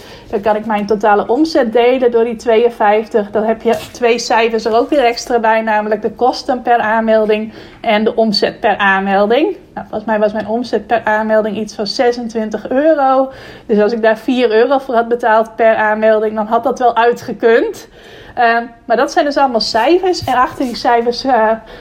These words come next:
nou, je hoort wel dat dit ook de uitgebreidste les is waar ik op inga. Zitten dus allemaal verhalen. En die verhalen helpen je weer om je webinar nog beter voor jou te laten werken.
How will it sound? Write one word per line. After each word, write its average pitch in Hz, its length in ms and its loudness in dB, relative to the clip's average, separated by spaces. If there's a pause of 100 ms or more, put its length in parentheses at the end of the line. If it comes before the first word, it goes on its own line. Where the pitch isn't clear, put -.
(160)
nou, - 180 -4
je 208 60 -2
hoort 247 220 2
wel 226 100 0
dat 220 140 0
dit 220 160 2
ook 214 140 0
de 214 120 -2
uitgebreidste 226 920 0
les 240 320 0
is 240 120 -4
waar 220 140 2
ik 208 100 -8
op 202 100 -6
inga. 262 400 0
Zitten 269 380 -2
dus 240 160 0
allemaal 233 340 0
verhalen. 285 840 2 (380)
En 240 80 -2
die 226 140 -2
verhalen 254 500 2
helpen 262 340 -2
je 247 100 0
weer 233 260 2
om 220 100 -4
je 226 100 0
webinar 220 420 2
nog 214 160 -2
beter 214 340 2
voor 214 140 -2
jou 202 220 2
te 208 120 0
laten 196 380 0
werken. 220 580 2